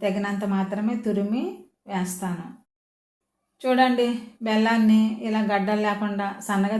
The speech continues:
తురుముకోవాలి. ఇది సుమారు ఒకటిన్నర టేబుల్ స్పూన్ వరకు ఉంటుందండి.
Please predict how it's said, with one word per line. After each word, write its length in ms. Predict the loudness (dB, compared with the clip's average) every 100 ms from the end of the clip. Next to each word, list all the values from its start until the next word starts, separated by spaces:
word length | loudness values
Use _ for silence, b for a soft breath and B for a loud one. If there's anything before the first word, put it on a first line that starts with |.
| 0
తురుముకోవాలి. 720 | 2 2 2 0 0 0 -2 -4 -8 _ _ _ _ _ _ _ _ _ 0
ఇది 140 | 4 4 4 -2 0
సుమారు 440 | 2 4 4 2 0 -4
ఒకటిన్నర 420 | -2 0 2 0 0
టేబుల్ 260 | 0 2 0
స్పూన్ 260 | 0 0 2 2
వరకు 220 | 0 0 0
ఉంటుందండి. 600 | 0 -2 -2 0 0 0